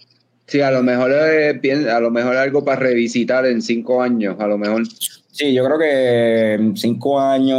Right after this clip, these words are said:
Speaker 2: o algo así, o después, o sea, dentro de par de años más,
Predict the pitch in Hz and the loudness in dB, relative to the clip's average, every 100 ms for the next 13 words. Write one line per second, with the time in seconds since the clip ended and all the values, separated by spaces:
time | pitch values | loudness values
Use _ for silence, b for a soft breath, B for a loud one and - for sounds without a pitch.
0 | 135 131 127 131 131 139 131 113 107 104 | 0 0 0 -2 -2 0 2 2 2 2
1 | 101 98 113 123 123 - _ - 113 104 | 0 0 0 0 -4 -10 _ -6 0 2
2 | 101 95 101 98 101 123 131 143 143 143 | 0 0 0 2 2 0 0 -2 -2 -2
3 | 135 110 | -2 -4